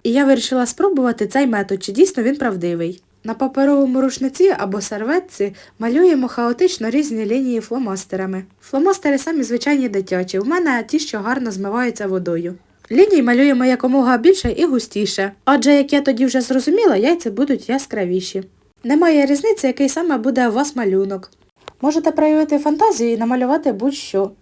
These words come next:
а також можете доручити цю справу дитині. В миску я набрала двісті грам води, ледь-ледь теплої. І туди додала дві з половиною столові ложки оцту. Загортаю яйця в серветки, малюнком до яйця. Окунаю у воду з оцтом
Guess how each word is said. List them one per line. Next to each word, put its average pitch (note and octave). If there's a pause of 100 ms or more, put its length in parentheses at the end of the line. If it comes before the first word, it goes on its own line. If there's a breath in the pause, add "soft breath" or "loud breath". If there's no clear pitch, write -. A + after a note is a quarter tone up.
а C4+
також D#4+
можете A#3+
доручити A#3+
цю -
справу C4
дитині. F3+
В B3
миску E4
я C#4+
набрала C4+
двісті C4+
грам A#3
води, G#3 (100)
ледь-ледь D4
теплої. G3 (640)
І C4
туди E4
додала C#4+
дві C4
з D4
половиною C4
столові A#3
ложки C4+
оцту. F#3+ (440)
Загортаю C#4+
яйця C4+
в G#3+
серветки, F3 (120)
малюнком C4
до C#4
яйця. A3+ (400)
Окунаю C#4
у -
воду A#3
з F#3
оцтом F#3